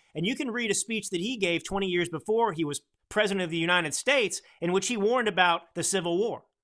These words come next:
It took twenty years to get there, but Abraham Lincoln was on it long before. And you know what he talked about? Basically what's in the Declaration of Independence. You know, after a long train of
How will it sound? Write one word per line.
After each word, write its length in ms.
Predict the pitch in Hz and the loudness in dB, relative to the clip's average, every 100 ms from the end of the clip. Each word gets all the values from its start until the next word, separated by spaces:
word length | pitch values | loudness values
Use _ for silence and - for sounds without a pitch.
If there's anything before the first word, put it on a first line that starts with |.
| _ _ _ _ _ _ _ - | _ _ _ _ _ _ _ -8
It 100 | 165 | 0
took 180 | 233 - | 2 2
twenty 240 | 220 214 | 0 0
years 200 | 196 208 | 2 0
to 100 | - | -2
get 280 | 131 262 320 | -2 -2 0
there, 320 | 160 131 131 _ _ _ _ _ | -2 -4 -6 _ _ _ _ _
but 100 | 165 | -2
Abraham 400 | 180 226 233 226 | 0 2 2 0
Lincoln 300 | 220 285 277 | 0 -2 -2
was 140 | 180 165 | 0 2
on 180 | 175 151 | 2 0
it 100 | 135 | -2
long 460 | 143 151 160 165 | 0 2 0 0
before. 500 | 170 - 165 139 113 - | -4 -4 -4 -4 -6 -12
And 100 | 156 | -6
you 80 | 165 | -2
know 100 | 175 | 0
what 80 | 226 | 0
he 60 | 233 | 0
talked 340 | 196 196 202 | 0 0 -2
about? 380 | 180 180 180 - _ _ _ _ _ _ _ _ _ _ _ _ _ _ _ _ _ _ | -4 -2 -4 -8 _ _ _ _ _ _ _ _ _ _ _ _ _ _ _ _ _ _
Basically 360 | 196 294 339 190 | 0 0 0 0
what's 220 | 180 180 | 0 0
in 60 | 165 | -2
the 80 | |
Declaration 560 | 156 165 165 165 160 156 | 0 0 0 -2 -2 -6
of 160 | 123 - - | -10 -14 -10
Independence. 540 | 156 156 220 247 147 | -6 -4 -4 -4 -6
You 40 | |
know, 60 | 151 | -2
after 240 | 180 180 | -2 -2
a 80 | 156 | -2
long 300 | 151 185 208 | 0 0 -2
train 240 | - 196 180 | -4 -4 -2
of 180 | 151 | -4